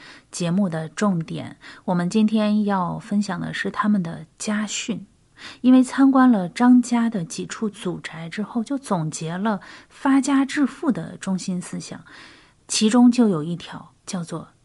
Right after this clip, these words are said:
“适得做求”。有道是“发财容易守财难”，孟子曰：“君子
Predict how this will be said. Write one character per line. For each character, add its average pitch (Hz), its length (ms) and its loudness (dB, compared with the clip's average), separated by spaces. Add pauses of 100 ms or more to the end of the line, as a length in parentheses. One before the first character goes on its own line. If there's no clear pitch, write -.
(120)
“适 - 460 -4
得 160 380 -6
做 185 300 -6
求”。 - 400 -16 (1400)
有 214 120 6
道 233 220 6
是 202 360 -2
“发 220 220 -2
财 208 200 -2
容 190 200 0
易 185 140 0
守 165 260 -4
财 160 280 -8
难”， 165 320 -8 (180)
孟 226 240 6
子 165 220 -6
曰 165 380 -10 (360)
：“君 294 300 4
子 - 260 -6